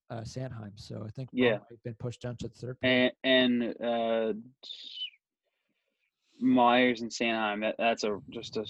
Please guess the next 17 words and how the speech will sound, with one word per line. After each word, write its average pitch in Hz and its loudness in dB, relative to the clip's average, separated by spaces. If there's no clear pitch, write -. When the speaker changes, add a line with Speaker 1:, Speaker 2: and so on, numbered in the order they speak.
Speaker 2:
dominating 104 0
duo 107 4
right 95 -4
there 98 0
that 101 0
Speaker 1:
They're 101 -2
Speaker 2:
you - -4
can't 135 0
Speaker 1:
both 98 -2
s-, - -4
Speaker 2:
ignore. 101 -2
Speaker 1:
they're 143 0
both 151 2
still 127 0
developing 120 -4
players, 117 -2
but 120 -16